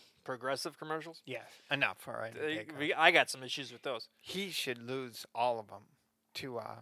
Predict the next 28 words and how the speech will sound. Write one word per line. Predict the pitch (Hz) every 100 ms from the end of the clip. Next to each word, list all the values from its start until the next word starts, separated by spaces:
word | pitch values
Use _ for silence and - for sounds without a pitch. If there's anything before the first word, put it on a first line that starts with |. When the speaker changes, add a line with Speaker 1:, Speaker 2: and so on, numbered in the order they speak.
| 120 _ _ _ _ _ -
Speaker 1:
Well, | 147
I | 175 220
don't |
understand | 226 208 208 196
these | 180 139
insurance | 143 - 220 220
commercials. | 175 147 135 147 135
What, | 135 170
what | 170 180
is | 214
their | 165
point | 151 175 190 156
about | - 139 147
making | 143 160 165 151
the, | 147 139 131 127
the | 131
athletes, | 143 170 - 139 117 -
uh, | 131 117 117
looking | 120 139 147
like | 127
idiots? | - 202 147 - - -
I | -
mean, | 143
Speaker 2:
Yeah. | 131
Speaker 1:
you | 151 135
got, | 131
uh, | 160 135 123 120 117 117 104
All-, | 127 170